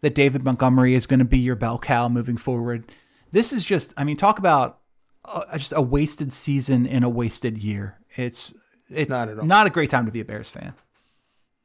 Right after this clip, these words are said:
Speaker 1: Well, what are you gonna do? Uh, the, <laughs> oh God, not a great time to be an Eagles fan either. The Seattle Seahawks head to Philadelphia to take on the Philadelphia Eagles on Monday Night Football,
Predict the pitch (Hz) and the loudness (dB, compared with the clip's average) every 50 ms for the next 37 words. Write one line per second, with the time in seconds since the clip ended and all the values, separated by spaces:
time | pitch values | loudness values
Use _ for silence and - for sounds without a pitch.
0 | _ _ - - - _ _ - - _ _ _ _ _ _ _ - 381 349 294 | _ _ -20 -20 -20 _ _ -20 -20 _ _ _ _ _ _ _ -12 -10 -10 -10
1 | - _ _ - 185 156 127 117 107 104 - - 117 110 - _ _ _ _ _ | -12 _ _ -8 -6 -6 -4 -4 -6 -8 -10 -12 -14 -16 -16 _ _ _ _ _
2 | _ - 147 151 147 147 147 147 143 139 151 180 190 190 180 180 170 147 139 - | _ -4 -2 0 2 2 2 0 -2 -2 0 0 0 0 0 0 -2 -2 -4 -2
3 | - - 147 127 - - 117 110 - 139 190 262 302 262 262 247 240 - 220 214 | 2 4 4 4 4 2 -2 -2 0 2 4 4 4 4 2 0 2 2 2 2
4 | 190 170 170 160 147 143 127 127 113 - - 127 123 120 123 117 110 117 110 110 | 2 2 0 0 0 0 0 0 -2 -4 -4 -2 -2 -2 -2 -4 -4 -6 -6 -4
5 | 135 151 156 147 - - - 220 226 262 302 294 262 233 - - - 202 160 131 | -4 -2 -2 -2 -4 -4 0 2 4 4 6 6 4 4 2 0 0 0 0 0
6 | 123 117 - - - - - - 190 180 165 156 - 180 170 160 160 165 165 165 | 0 -2 -4 -6 -10 -12 -8 -6 -4 -4 -4 -2 -2 0 2 2 4 4 4 2
7 | 160 170 151 - 190 180 - 185 180 170 156 - - 240 254 254 240 220 208 - | 2 0 0 0 0 2 2 2 2 0 0 -2 0 2 2 4 4 2 2 2
8 | 220 214 202 175 175 165 - - 165 165 175 202 247 294 302 277 233 202 185 170 | -2 -4 -4 -2 -2 -4 -2 -2 -2 -2 0 0 2 2 2 2 2 2 2 2
9 | 170 165 156 139 131 - - - - 277 302 294 285 - - 180 170 165 165 160 | 0 0 0 -2 -2 -6 -10 0 4 6 6 6 6 4 4 6 8 8 8 6
10 | 160 - | 6 2